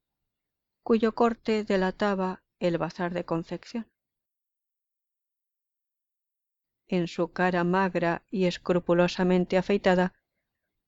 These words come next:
dos largas arrugas corrían desde las alas de la nariz a las comisuras de la boca.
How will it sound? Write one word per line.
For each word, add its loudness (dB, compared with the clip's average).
dos 0
largas 0
arrugas 0
corrían 2
desde 0
las 0
alas 2
de -2
la 4
nariz 0
a -2
las -2
comisuras -2
de -6
la -6
boca. -10